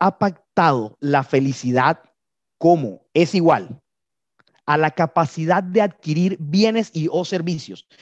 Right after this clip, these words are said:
O sea, si yo tengo con qué comprar un carro, soy feliz. Si yo tengo con qué comprar una casa, soy feliz. Si yo tengo con qué comprar el último teléfono, eh, eh, el último smartphone, soy feliz.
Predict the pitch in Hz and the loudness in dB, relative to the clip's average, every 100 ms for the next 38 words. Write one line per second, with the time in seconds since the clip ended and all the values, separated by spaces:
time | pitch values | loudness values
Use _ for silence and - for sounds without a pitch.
0 | - - 165 160 175 196 233 240 214 180 | -12 -4 -4 -2 -2 0 0 0 -2 -4
1 | 185 185 180 190 214 233 233 147 131 123 | -4 -2 -2 -2 -2 0 -2 -4 -4 -6
2 | 98 131 143 180 180 160 143 - - 165 | -6 -6 -4 -2 -4 -6 -10 -14 -6 -4
3 | 165 170 170 156 - - 175 175 185 180 | -4 -4 -4 -4 -8 -6 -2 0 0 -2
4 | 165 143 139 123 - 123 123 160 160 143 | -4 -4 -4 -6 -6 -6 -6 -8 -8 -6
5 | 156 160 156 151 127 135 147 175 160 165 | -6 -4 -2 0 0 -4 -6 -8 -4 -2
6 | 202 214 208 - - - 147 139 143 151 | -2 -6 -8 -14 -6 2 4 4 4 4
7 | 143 139 147 143 160 165 180 160 143 143 | 6 4 4 2 2 0 -2 -2 0 -2
8 | 175 202 208 233 233 - 175 165 160 127 | 0 0 0 -4 -4 -4 -2 0 -2 -2
9 | - | -6